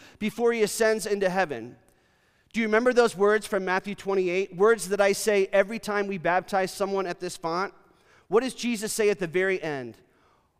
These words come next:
"All authority in heaven and on earth has been given to me.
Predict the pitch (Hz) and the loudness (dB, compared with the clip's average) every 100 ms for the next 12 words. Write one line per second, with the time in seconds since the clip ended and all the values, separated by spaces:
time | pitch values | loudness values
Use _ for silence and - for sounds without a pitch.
0 | _ 190 247 285 302 302 240 - 226 208 | _ 6 10 10 10 6 -2 -2 2 2
1 | 170 131 110 101 _ _ _ _ _ _ | 0 -4 -14 -20 _ _ _ _ _ _
2 | 170 170 208 196 170 143 175 175 170 170 | -4 2 4 4 2 -2 -2 -2 -2 0
3 | 165 165 196 180 143 160 160 160 160 247 | 0 2 2 2 0 -4 -4 -6 -2 -4
4 | 240 226 214 214 180 | -4 -6 -6 -6 -8